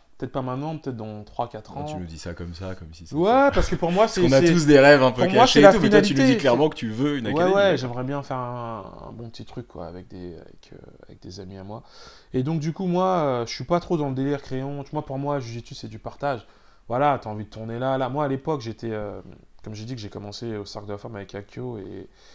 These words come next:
Speaker 1: avec Akio et Alex. Du coup, nous, on avait des entraînements. On n'avait pas des entraînements tous les jours.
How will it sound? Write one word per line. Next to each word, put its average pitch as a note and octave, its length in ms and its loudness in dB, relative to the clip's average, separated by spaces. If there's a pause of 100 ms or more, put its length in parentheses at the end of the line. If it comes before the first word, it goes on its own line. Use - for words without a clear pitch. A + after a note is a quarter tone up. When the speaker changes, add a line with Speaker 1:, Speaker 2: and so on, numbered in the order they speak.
(1000)
Speaker 1:
avec - 220 -16
Akio A2 380 -10
et G2 80 -6
Alex. C3 480 -8 (140)
Du A2+ 160 -12
coup, E3 240 -4
nous, D3+ 100 -6
on D3+ 140 -6
avait A#2+ 240 -6
des A#2+ 160 -8
entraînements. C3+ 600 -10
On A#2+ 100 -12
n'avait A2+ 160 -4
pas D#3+ 120 -4
des D#3+ 160 -4
entraînements C3 340 -10
tous C3 140 -12
les C3 80 -6
jours. D3 220 -10